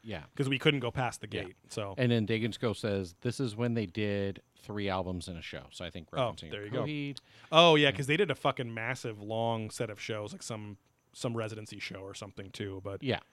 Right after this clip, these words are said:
Speaker 2: I saw the
Speaker 1: Oh,
Speaker 2: first
Speaker 1: it's about two hundred yards down the street.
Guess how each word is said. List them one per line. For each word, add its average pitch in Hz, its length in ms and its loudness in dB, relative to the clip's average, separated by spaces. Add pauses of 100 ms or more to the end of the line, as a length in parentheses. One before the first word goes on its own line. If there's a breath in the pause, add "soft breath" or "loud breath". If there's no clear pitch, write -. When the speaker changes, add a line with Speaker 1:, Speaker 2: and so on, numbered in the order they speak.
(200 soft breath)
Speaker 2:
I 165 120 12
saw 214 180 8
the 180 80 6
Speaker 1:
Oh, - 20 6
Speaker 2:
first 143 320 8
Speaker 1:
it's 143 160 6
about 123 240 8
two 139 200 -2
hundred 127 280 -2
yards 104 480 2
down 92 240 -2
the 85 60 -8
street. - 340 -12